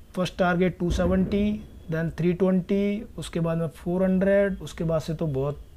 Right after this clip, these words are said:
टारगेट्स हैं इस स्टॉक में, सेवन फिफ्टी का स्टॉक है। So फ्रेंड्स, आप इस स्टॉक को अपनी वॉच लिस्ट में ऐड करके रख सकते हैं और आप अपना डिसीजन ले सकते हैं।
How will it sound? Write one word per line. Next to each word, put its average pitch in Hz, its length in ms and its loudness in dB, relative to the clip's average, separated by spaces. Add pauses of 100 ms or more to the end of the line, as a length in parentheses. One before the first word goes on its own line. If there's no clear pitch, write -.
(140)
टारगेट्स 147 480 -4
हैं 143 120 -6
इस 135 140 -10
स्टॉक 135 340 -8
में, 151 140 -8 (680)
सेवन 147 260 -2
फिफ्टी 143 320 -6
का 147 120 0
स्टॉक 131 360 -6
है। 160 100 -10 (1800)
So - 160 -2
फ्रेंड्स, 220 340 8
आप 185 280 6
इस 202 140 2
स्टॉक 190 440 2
को 185 100 0
अपनी 185 220 0
वॉच 175 260 0
लिस्ट 175 180 0
में 175 120 2
ऐड 175 160 0
करके 165 180 2
रख 156 140 -2
सकते - 320 -8
हैं 202 220 -4 (1400)
और 156 120 2
आप 165 140 4
अपना 170 200 0
डिसीजन 160 300 0
ले 143 100 -2
सकते - 320 -8
हैं। 110 100 -10